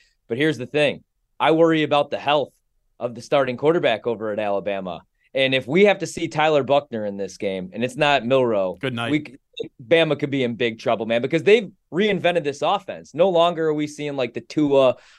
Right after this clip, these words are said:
Speaker 1: offense or the Bryce offense. This is back like the old school Bama offense, where now they're running the ball. It's quarterback design runs. It's Milroe having to use his legs. And here's what scares me about Bama. Their offensive line, that's what I felt really good about coming into the season, other than their defense.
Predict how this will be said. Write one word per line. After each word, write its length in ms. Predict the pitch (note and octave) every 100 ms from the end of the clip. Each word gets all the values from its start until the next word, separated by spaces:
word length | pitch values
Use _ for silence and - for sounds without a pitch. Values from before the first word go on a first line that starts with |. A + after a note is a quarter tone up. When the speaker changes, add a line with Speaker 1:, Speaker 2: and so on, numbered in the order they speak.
| -
Speaker 1:
offense 560 | C3+ C3+ C3 C3 B2+ C3+
or 60 |
the 80 | B2+
Bryce 420 | A2+ A#2+ B2 C3
offense. 680 | B2+ B2 A#2+ B2+ A#2+ A#2 - _ _ F#3
This 160 | G#3+
is 100 | E3+
back 320 | A#2 D#3+ D#3
like 160 | D3 C3+
the 140 | B2
old 180 | D#3 F3
school 300 | - B2+ A#2
Bama 440 | B2 A#2+ A#2 A2 A2
offense, 320 | A2+ G#2 A2
where 120 | A#2+
now 260 | D3 D#3 C3+
they're 140 | A#2+
running 220 | D3 D#3+
the 40 | D3
ball. 300 | D3 D3 C3
It's 100 | -
quarterback 520 | D#3 C#3 C3 B2+ G#2+
design 400 | G2+ C3+ C#3+ C3+
runs. 420 | C#3 C#3 C#3 C3+ _ _ _ -
It's 160 | A#2+
Milroe 360 | D3+ D#3 D3 D3
having 200 | D3 C3+
to 40 |
use 240 | B2+ C#3+ B2
his 140 | A2+
legs. 420 | A#2 C#3 C#3+ - E3
And 280 | E3 D#3 - _ -
here's 120 | D#4
what 120 | G4+
scares 260 | - G#3 A3+
me 80 | E3+
about 300 | C#3+ B2+ A2
Bama. 340 | D#3 B2+ D2 _ _ _
Their 140 | D#3 A#3+
offensive 460 | C#4+ C4+ G#3 -
line, 400 | A#2+ C#3 F3 G3+
that's 200 | D#3 A3
what 100 | C#4+
I 80 | A3+
felt 220 | - F3+
really 220 | D3 E3 D3+
good 200 | D3 D#3+
about 220 | A#2 -
coming 200 | D3 C#3+
into 220 | C#3+ A#2+
the 80 | G#2
season, 340 | D#3 C#3+ G2
other 220 | B2+ C#3+
than 160 | C3 B2+
their 100 | G#2+
defense. 640 | G#2 C3 - E2 - -